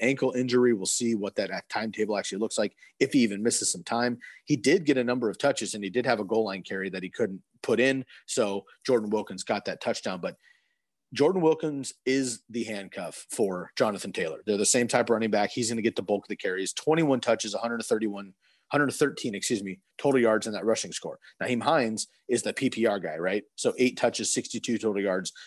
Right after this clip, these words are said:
but two receiving touchdowns. We saw two touchdowns from him earlier in the season.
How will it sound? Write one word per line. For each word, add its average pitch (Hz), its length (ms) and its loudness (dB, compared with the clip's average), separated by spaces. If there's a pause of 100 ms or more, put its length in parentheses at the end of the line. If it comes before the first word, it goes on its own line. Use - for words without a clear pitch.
(100)
but - 160 0
two 151 200 4
receiving 117 420 2
touchdowns. 113 480 0 (220)
We 104 60 -4
saw 98 160 4
two 110 200 -2
touchdowns 104 420 0
from 95 180 -8
him 101 260 -6
earlier 101 360 2
in 95 120 -8
the 95 60 -6
season. 113 400 0